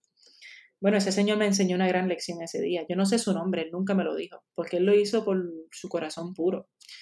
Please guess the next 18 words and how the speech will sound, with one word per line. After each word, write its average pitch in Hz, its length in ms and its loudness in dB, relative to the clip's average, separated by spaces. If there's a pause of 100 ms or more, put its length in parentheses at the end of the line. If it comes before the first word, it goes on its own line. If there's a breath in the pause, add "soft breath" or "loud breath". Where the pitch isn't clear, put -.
(500 soft breath)
Él 233 120 6
está 269 180 8
tratando 285 300 8
de 294 80 8
trastar 277 380 8
la 285 140 8
puerta, 254 520 10
así, 226 200 4 (140)
el 233 60 4
bonete 226 260 8
del 269 140 6
carro, 285 400 8
y 208 120 2
yo 226 120 10
digo, 247 200 4
"Señor, 269 520 12
por 311 180 12
favor", 240 720 12